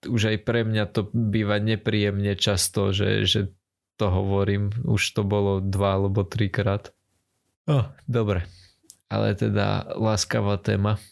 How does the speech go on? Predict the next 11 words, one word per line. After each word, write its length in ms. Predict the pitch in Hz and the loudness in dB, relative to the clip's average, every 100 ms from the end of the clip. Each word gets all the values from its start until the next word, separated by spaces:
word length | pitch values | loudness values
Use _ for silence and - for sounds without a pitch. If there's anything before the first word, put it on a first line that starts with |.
| - _ _ _ | -20 _ _ _
Článok, 720 | - 120 113 123 135 135 - | -2 0 0 0 -2 -4 -10
ktorý 320 | - 104 104 | -4 0 2
som 240 | - 107 | 2 0
našiel 640 | 107 101 101 - 113 113 110 | 2 2 2 2 2 0 2
na 460 | 107 104 107 104 101 | 2 2 2 2 0
Michigan 880 | 107 110 107 - 113 107 104 107 | 2 2 2 2 2 2 2 2
News, 480 | 107 104 104 - - | 2 2 2 0 0
University 880 | 123 113 110 110 110 101 107 - 110 | 0 2 2 2 2 2 0 0 0
of 160 | 104 107 | 2 2
Michigan, 720 | 107 - 113 107 107 120 113 _ - - - _ _ | 2 2 2 2 2 0 -2 _ -20 -20 -20 _ _
a 140 | 110 | -2